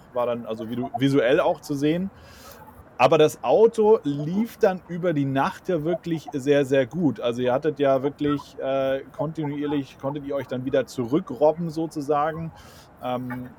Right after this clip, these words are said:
kurz vor null Uhr wart ihr ja immer so um P zwanzig, dreiundzwanzig. Und dann ging's wirklich in die Nacht ja rein oder beziehungsweise dann auch schon wieder eher im Morgen deutscher Zeit.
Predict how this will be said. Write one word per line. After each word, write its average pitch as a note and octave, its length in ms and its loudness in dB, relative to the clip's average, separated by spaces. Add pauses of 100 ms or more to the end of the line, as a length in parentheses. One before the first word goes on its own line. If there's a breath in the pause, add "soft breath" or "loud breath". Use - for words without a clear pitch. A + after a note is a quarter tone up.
kurz D3+ 200 0
vor C#3 140 0
null D3+ 300 4
Uhr E3 300 6
wart C#3+ 240 2 (100)
ihr C#3 400 2 (500)
ja B2+ 240 4
immer D3+ 300 2
so D3+ 80 0
um D3 180 -2
P C#3+ 220 0
zwanzig, D3+ 580 -6
dreiundzwanzig. E3+ 1080 -4 (560 soft breath)
Und B2+ 120 -4
dann C3+ 100 0
ging's D#3 480 -6
wirklich C#3+ 380 -8
in D3+ 100 -6
die D3 140 -4
Nacht C#3 340 -2
ja C3+ 140 2
rein B2+ 480 -2
oder B2 160 -2
beziehungsweise A#2 520 -10
dann B2+ 320 -4
auch A#2 160 0
schon B2+ 180 -14 (120)
wieder A#2 240 -2
eher A#2 300 -2
im A2 180 -6
Morgen D#3 520 2
deutscher D3+ 360 0
Zeit. D3 420 -6